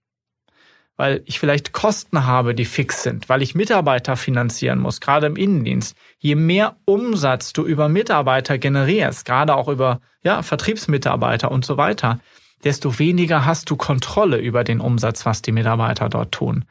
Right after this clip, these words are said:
Und das ist gerade beim Thema A P unglaublich schwierig, denn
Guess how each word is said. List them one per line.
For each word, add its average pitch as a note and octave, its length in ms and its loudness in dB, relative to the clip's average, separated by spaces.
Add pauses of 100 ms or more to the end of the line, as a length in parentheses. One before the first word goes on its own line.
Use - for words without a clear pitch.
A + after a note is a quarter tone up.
(260)
Und E3+ 100 -2
das F3+ 100 4
ist D#3+ 140 0
gerade C3+ 360 2
beim A#2+ 200 0
Thema B2 340 0
A C3 160 2
P C#3 220 -6
unglaublich A#2+ 680 0
schwierig, B2 440 -2
denn G#2+ 240 0